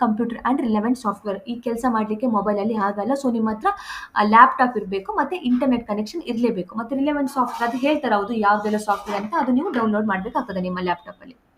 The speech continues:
ಓಕೆ? ಅದಾದ್ಮೇಲೆ ನೋಡಿ ಅಸೆಸ್ಮೆಂಟ್. In order to be heard into the program, you will take an open book qualification exam that will determine your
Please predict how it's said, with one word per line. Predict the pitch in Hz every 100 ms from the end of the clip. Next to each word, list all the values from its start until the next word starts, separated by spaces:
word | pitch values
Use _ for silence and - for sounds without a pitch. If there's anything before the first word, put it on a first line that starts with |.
| 202
ಓಕೆ? | 185 415 427 - - - - - -
ಅದಾದ್ಮೇಲೆ | 202 196 196 190
ನೋಡಿ | 185
ಅಸೆಸ್ಮೆಂಟ್. | 196 254 254 220 180 240 370 - - 262
In | 277
order | 330 339 330
to | - 359
be | 359 523 554 -
heard | 240 - 220
into | 214 233
the | 226
program, | 196 - 185 208 427 277
you | 294
will | 302 277 254
take | 247 - 240
an | 254 494 - - - - - 294
open | 349 370
book | 285 294
qualification | 320 254 254 254 247 247 247 247 196
exam | - 180 196 427 - - -
that | 254 285
will | 339 285
determine | 247 277 277 269 247
your | 285